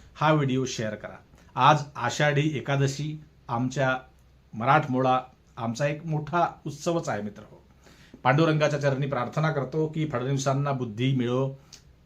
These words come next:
महायुतीला बुद्धी मिळो आणि हे शासन, हे सरकार, हा महाराष्ट्र अतिशय सुंदर पद्धतीनं पुढे जावं, प्रगती करो, ही पांडुरंगाच्या चरणी प्रार्थना करतो आणि तुम्हालाही आषाढी एकादशीच्या शुभेच्छा.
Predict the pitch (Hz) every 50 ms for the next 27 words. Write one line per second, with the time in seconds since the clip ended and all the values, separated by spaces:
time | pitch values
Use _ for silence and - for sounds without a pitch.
0 | _ - 113 - 127 135 143 139 139 147 143 151 151 135 131 120 113 113 131 127
1 | 127 123 127 135 139 139 135 123 120 131 131 123 117 131 123 - - 117 110 -
2 | - 143 139 135 139 120 127 - - 120 117 107 - 131 131 131 131 131 - -
3 | - - - - - 123 113 107 107 113 120 123 123 117 - - 123 120 120 120
4 | 117 - - - - - - 131 123 - - 160 156 - 165 160 156 156 156 156
5 | - - - 139 135 135 139 143 156 156 143 131 120 107 117 113 - 123 110 113
6 | 113 113 113 - - _ 120 113 120 123 117 107 107 101 107 117 113 - 107 98
7 | 107 98 - 110 101 107 107 107 98 113 117 120 120 - - - _ - 113 117
8 | 120 123 117 107 107 107 104 - 110 98 101 104 104 107 107 107 107 - 135 139
9 | 135 135 131 127 - 147 139 143 156 151 156 139 139 147 151 151 170 185 185 -
10 | - - - - 131 131 131 135 - 185 175 170 160 175 180 165 160 139 139 151
11 | 143 135 135 135 143 135 - 151 156 151 - 120 117 127 117 - - - 92